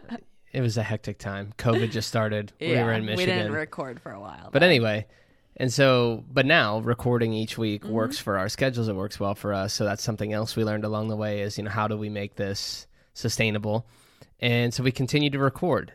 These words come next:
Speaker 2: and eventually, after doing, you know, several episodes, like I mentioned, we had John on. He was our first guest. And from there, we've had lots of guests on the show across the last year.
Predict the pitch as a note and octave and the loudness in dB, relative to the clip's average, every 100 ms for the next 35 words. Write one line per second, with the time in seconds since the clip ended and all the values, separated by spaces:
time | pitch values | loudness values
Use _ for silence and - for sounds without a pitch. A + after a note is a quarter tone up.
0 | - G#2 G2+ G2+ A2 A2 - A#2 A2+ C3+ | -10 -6 -4 -4 -4 -4 -2 0 0 -2
1 | D3 _ - - - G#2+ A2 A2 A2 A2 | -4 _ -20 -20 -8 -4 -2 -2 -2 0
2 | A2+ G#2+ G#2 G2 - - - - A2+ G#2 | 0 -2 -4 -8 -14 -20 -20 -10 -8 -4
3 | - A2 A2 G2 - - G#2 A#2 A#2 G#2 | -2 0 0 -4 -4 -4 -2 -2 -2 -6
4 | G#2 G2+ G#2+ G#2 G2+ G#2 G#2 A#2+ G2+ G2+ | -4 -6 -6 -6 -2 -2 -2 -2 -2 -2
5 | G2+ F#2 G2 A#2+ C#3 - A2 G2+ F#2+ - | -4 -6 -6 -6 -6 -4 -2 -2 -4 -4
6 | G2 - G2+ G2 B2 - - - - - | -4 -4 -4 -2 -4 -10 -20 -20 -14 -4
7 | A#2 A#2 A#2 B2+ F3+ A#2+ A#2 A#2 A#2 A#2 | -2 0 0 2 0 0 0 0 0 0
8 | A#2 D3+ A2 A2 F#2+ - G#2 G2 - G#2+ | -2 -2 -8 -6 -6 -4 -6 -6 -4 -2
9 | G#2 G#2 - G#2+ G#2 - - - - - | -2 -4 -2 0 -2 -6 -12 -18 -16 -8
10 | G#2+ F#2 G#2 - - G#2+ G#2+ G#2 | -6 -4 -6 -6 -8 -6 -6 -6